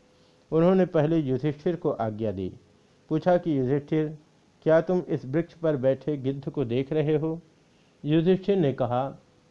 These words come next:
"जी, मैं देख रहा हूँ।" द्रोण ने पूछा, "क्या तुम इस वृक्ष को मुझे और अपने भाइयों को भी देख रहे हो?" युधिष्ठिर बोले, "जी हाँ, मैं इस वृक्ष को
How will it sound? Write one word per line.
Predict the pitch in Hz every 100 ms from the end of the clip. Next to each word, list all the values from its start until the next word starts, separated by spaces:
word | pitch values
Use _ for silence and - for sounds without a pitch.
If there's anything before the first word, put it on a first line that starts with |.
| 143
"जी, | 131 170 117 123
मैं | 131 131
देख | 156 151
रहा | 117 104
हूँ।" | 95 92 - _ _ _ _ 127
द्रोण | 165 185
ने | 165
पूछा, | 135 127 117 147
"क्या | 143 139 139
तुम | 143 170
इस | 175 123
वृक्ष | 123 165 165
को | 185 170
मुझे | 147 135 135 151 156 - _ _ _ -
और | 151 156
अपने | - 147 120
भाइयों | 98 120 139 170
को | 175 160
भी | 170
देख | 160 160 170
रहे | 160 165
हो?" | 160 170 - _ _ _ _ 147
युधिष्ठिर | 156 180 185 185 165
बोले, | 139 139 113
"जी | 143
हाँ, | 143 107 107 - _
मैं | 135 147
इस | - 143
वृक्ष | 147 180 -
को | 156 156 143 160